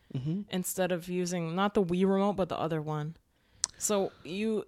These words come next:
Speaker 2: there's, like, a sensor, and then on the screen you swipe your hand to swipe to
Speaker 1: Yeah.
Speaker 2: make a choice on the
Speaker 1: It's,
Speaker 2: screen.
Speaker 1: it's like, uh, li-, like the,
Speaker 2: And
Speaker 1: like,
Speaker 2: it's
Speaker 1: um, the Microsoft Kinect through
Speaker 2: Yeah, something
Speaker 1: Xbox
Speaker 2: like that.
Speaker 1: three sixty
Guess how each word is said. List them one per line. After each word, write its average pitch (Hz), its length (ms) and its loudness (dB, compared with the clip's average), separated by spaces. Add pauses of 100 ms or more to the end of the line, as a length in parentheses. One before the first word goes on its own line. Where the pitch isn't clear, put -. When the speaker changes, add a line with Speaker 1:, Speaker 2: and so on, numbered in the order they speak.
Speaker 2:
there's, 202 240 0
like, 208 140 2
a 190 100 2
sensor, 233 640 2
and 202 220 2
then 196 360 2
on 190 160 0
the 190 80 0
screen 240 420 2
you 190 160 0
swipe 190 480 -2
your 180 120 -2
hand 180 440 -2
to 185 140 -4
swipe 185 520 -2 (540)
to 139 60 2
Speaker 1:
Yeah. 147 180 10
Speaker 2:
make 120 140 4
a - 60 0
choice 185 480 4
on 175 80 2
the 170 40 4
Speaker 1:
It's, 175 80 2
Speaker 2:
screen. - 320 4
Speaker 1:
it's 165 160 4
like, 139 340 6
uh, 113 340 4
li-, 117 260 4 (720)
like 139 240 6
the, 147 140 8
Speaker 2:
And 143 80 8
Speaker 1:
like, 143 180 6
Speaker 2:
it's 143 80 8
Speaker 1:
um, 135 380 10
the 131 280 6
Microsoft 139 520 4
Kinect - 560 0
through - 160 2
Speaker 2:
Yeah, 165 260 4
something 247 360 2
Speaker 1:
Xbox - 20 4
Speaker 2:
like 127 180 8
that. - 60 -10
Speaker 1:
three 160 120 4
sixty 139 460 0